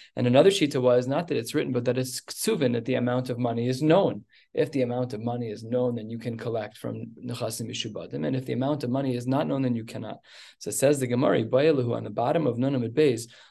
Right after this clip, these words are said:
the Rebbe Chanina, according to Rebbe Chanina, who we saw just one line ago,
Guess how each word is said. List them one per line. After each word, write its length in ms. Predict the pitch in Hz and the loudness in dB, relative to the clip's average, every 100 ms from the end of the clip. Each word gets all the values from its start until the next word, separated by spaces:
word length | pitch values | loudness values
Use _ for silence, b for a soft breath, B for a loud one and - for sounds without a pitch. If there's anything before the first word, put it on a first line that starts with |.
| _ | _
the 80 | 131 | 6
Rebbe 240 | 143 143 | 6 4
Chanina, 520 | 135 127 151 143 - - | 0 0 2 0 -2 -8
according 360 | 131 175 208 | 0 2 2
to 120 | - 135 | 2 -2
Rebbe 140 | 131 | 0
Chanina, 360 | 127 147 135 110 | 2 2 2 0
who 100 | 127 | 0
we 100 | 127 | 0
saw 240 | - 147 | 4 2
just 300 | 131 147 - | 4 -2 0
one 260 | 131 156 151 | 2 4 4
line 240 | 143 139 | 2 2
ago, 420 | 127 143 131 - | 2 2 2 0